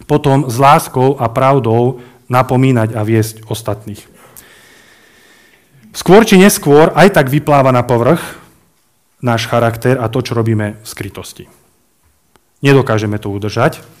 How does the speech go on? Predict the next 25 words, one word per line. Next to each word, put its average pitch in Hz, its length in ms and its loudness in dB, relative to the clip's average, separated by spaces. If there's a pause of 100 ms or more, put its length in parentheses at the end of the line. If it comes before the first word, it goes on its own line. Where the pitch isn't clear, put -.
(140)
napriek 120 320 -4
tomu, 123 240 -2
že 120 80 -6
sa - 80 -12
to 117 80 -10
snažíme 131 480 -2
zakrývať 113 720 -2 (240)
navonok, 117 560 -2 (160)
skôr 139 320 0
či 127 160 -4
neskôr 117 320 -6
to 113 80 -12
vypláva 104 400 -6
na 98 80 -8
povrch. 95 320 -14 (1040)
Je 123 80 4
smutné, 175 320 2
keď 139 160 0
sledujeme 147 720 2
mnohých 131 720 0
známych 131 480 0
kazateľov, 113 880 0 (320)
vodcov, 113 640 -2
kresťanských 117 640 -4
vodcov, 113 560 -6